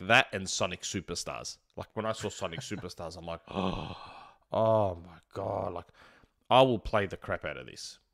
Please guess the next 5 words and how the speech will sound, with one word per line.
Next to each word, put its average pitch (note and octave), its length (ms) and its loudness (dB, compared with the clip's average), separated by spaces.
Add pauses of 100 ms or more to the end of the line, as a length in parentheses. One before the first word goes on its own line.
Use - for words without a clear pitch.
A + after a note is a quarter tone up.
(200)
Metroidvania, G2 920 2
Prince F#2+ 220 -6
of - 120 -12
Persia. F#2 580 0
Oh, G#2 180 2